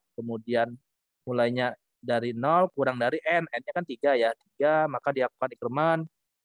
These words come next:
kemudian dia akan lakukan looping di bela-, di selanjutnya, tapi dimulainya dari satu, ya, dari satu, satu kurang daripada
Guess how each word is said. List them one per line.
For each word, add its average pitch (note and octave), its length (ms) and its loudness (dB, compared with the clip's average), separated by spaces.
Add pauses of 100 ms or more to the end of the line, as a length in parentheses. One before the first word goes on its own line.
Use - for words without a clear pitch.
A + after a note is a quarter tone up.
(120)
kemudian A#2+ 440 0
dia C#3+ 160 0
akan C#3 240 -4
lakukan C#3 240 -6
looping D#3 400 0 (160)
di B2 80 -8
bela-, A#2 280 0
di B2 200 -4 (480)
selanjutnya, A#2+ 720 -2 (800)
tapi A#2 240 -4
dimulainya D3 400 0
dari C#3 160 0
satu, B2+ 440 -4
ya, G2 120 -4
dari G2+ 160 -6
satu, D#3+ 560 0 (840)
satu B2+ 360 -2
kurang C3 240 2
daripada B2+ 560 0